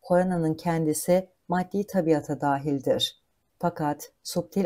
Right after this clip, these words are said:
akımlardan model edilmiştir. Bu gerçekten oldukça dikkate değer bir husustur. D.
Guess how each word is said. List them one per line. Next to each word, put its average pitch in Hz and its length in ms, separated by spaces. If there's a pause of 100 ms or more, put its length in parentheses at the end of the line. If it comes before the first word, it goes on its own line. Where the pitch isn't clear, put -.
akımlardan 160 680
model 151 300
edilmiştir. 143 960 (480)
Bu 233 120
gerçekten 220 760
oldukça 202 520
dikkate 190 420
değer 160 340
bir 143 120
husustur. - 920 (3500)
D. 143 380